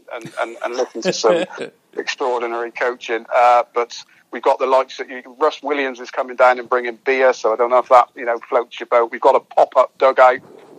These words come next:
Speaker 1: you know, to keep the sun off your back if that needs be. Uh, the grass has been freshly cut, so hopefully the football will be a, an exceptional quality.
Speaker 2: Kelsey's a
Speaker 1: Uh,
Speaker 2: man who likes drinking tea, and he likes the old tea at a football game.
Speaker 1: <laughs>
Speaker 2: What's the tea services like? What's the tea game like?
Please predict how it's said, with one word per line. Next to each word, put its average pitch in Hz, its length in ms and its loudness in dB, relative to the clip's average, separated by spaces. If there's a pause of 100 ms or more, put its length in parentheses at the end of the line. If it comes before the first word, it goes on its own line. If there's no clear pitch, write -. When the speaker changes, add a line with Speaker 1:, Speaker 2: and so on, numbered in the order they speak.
(100)
Speaker 1:
you 120 100 -16
know, 113 140 -8
to 120 160 -16
keep - 240 -10
the - 40 -14
sun 127 300 4
off 117 160 0
your 117 100 -4
back 120 280 4
if 117 80 -8
that 117 240 4
needs 117 280 -6
be. 113 320 0 (400)
Uh, 117 200 10
the 120 80 4
grass 135 340 8
has 120 80 -12
been 120 220 -6
freshly 120 480 0
cut, 120 260 4
so 113 160 2
hopefully 123 400 0
the 113 80 -10
football 120 380 -6
will 113 100 -10
be 120 180 -10
a, 117 140 -6 (120)
an 120 120 -4
exceptional 113 640 -4
quality. 117 680 -6 (280)
Speaker 2:
Kelsey's 165 400 -2
a 170 80 0
Speaker 1:
Uh, 170 40 -4
Speaker 2:
man 156 220 0
who 143 100 -6
likes 139 380 -2
drinking 123 520 -8
tea, - 440 -14 (240)
and 127 140 -10
he 127 160 -14
likes 135 340 -2
the 139 160 4
old 127 140 -2
tea 131 200 -2
at - 140 0
a 123 60 -10
football - 320 -8
game. 117 400 -6
Speaker 1:
<laughs> 170 40 -4 (500)
Speaker 2:
What's 127 320 0
the 139 60 -10
tea 139 240 -4
services 127 500 -2
like? 123 220 -2
What's 123 220 -8
the 123 80 -16
tea 131 240 -6
game 123 240 -6
like? 123 400 -8